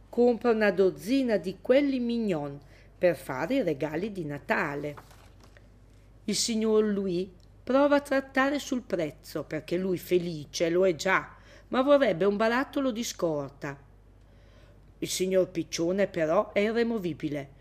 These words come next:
"Niente sconti! La felicità non si dà via a metà prezzo."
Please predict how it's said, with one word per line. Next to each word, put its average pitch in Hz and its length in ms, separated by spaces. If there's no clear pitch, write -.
"Niente 294 680
sconti! 190 960
La 190 140
felicità 220 1080
non 254 200
si 285 160
dà 233 160
via 262 440
a 196 100
metà 185 300
prezzo." 151 720